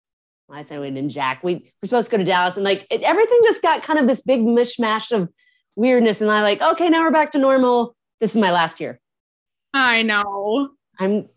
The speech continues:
Speaker 1: kind of
Speaker 2: Chicago's
Speaker 1: peeved. <laughs>
Speaker 2: I would be too. Yeah. <laughs>
Speaker 1: I asked for another year and I never heard a response. So that's my answer, I guess.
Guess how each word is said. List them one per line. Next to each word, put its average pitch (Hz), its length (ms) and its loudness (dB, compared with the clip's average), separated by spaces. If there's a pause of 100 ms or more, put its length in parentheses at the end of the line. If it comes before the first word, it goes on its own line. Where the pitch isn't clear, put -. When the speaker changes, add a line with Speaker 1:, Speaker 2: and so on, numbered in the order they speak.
Speaker 1:
kind 185 260 -4
of 151 100 -4 (240)
Speaker 2:
Chicago's 453 460 0 (220)
Speaker 1:
peeved. 494 200 2
<laughs> - 920 -6
Speaker 2:
I 247 80 0
would 214 160 -2
be 202 100 -2
too. 202 340 -6
Yeah. 185 220 0
<laughs> - 40 4 (760)
Speaker 1:
I 302 80 2
asked 277 280 2
for 285 100 0
another 226 260 2
year 214 180 2
and 202 80 0
I 196 60 2
never 185 240 0
heard 185 160 -2
a 175 40 -2
response. 160 520 -6
So 160 320 -4 (200)
that's 202 200 -2
my 175 80 0
answer, 185 260 -2
I 139 80 -4
guess. 151 240 -2